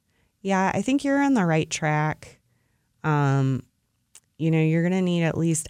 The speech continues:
I would put on top of all the riprap and everything, um, you can mix in the granite with that,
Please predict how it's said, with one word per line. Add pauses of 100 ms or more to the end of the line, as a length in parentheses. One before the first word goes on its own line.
I
would
put (160)
on
top
of
all
the
riprap
and
everything, (720)
um, (760)
you
can (320)
mix
in
the
granite
with
that,